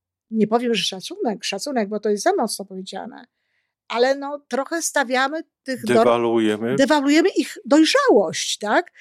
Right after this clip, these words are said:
Speaker 1: Stawiamy je na, ich na tak mniejszym poziomie, w związku z czym nie czujemy tak bardzo w nich partnerów.
Speaker 2: Mhm.
Speaker 1: Tylko czujemy, że no, my musimy się tutaj cały czas zajmować, musimy to mieć na głowie.
Speaker 2: No tak.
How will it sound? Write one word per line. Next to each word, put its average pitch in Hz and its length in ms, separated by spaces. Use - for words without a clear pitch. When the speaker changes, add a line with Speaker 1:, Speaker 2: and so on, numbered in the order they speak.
Speaker 1:
Stawiamy 262 580
je 359 140
na, 330 140
ich 240 180
na 262 120
tak 262 180
mniejszym 269 240
poziomie, 254 340
w 233 40
związku 269 340
z - 80
czym 294 240
nie 277 160
czujemy 311 340
tak 277 180
bardzo 277 260
w 277 60
nich 285 160
partnerów. 247 920
Speaker 2:
Mhm. 143 420
Speaker 1:
Tylko 254 260
czujemy, 302 440
że 302 120
no, 269 120
my 240 200
musimy 330 400
się 320 120
tutaj 349 460
cały 262 360
czas 247 380
zajmować, 226 680
musimy 302 340
to 302 140
mieć 277 280
na 208 360
głowie. 202 840
Speaker 2:
No 165 180
tak. 139 460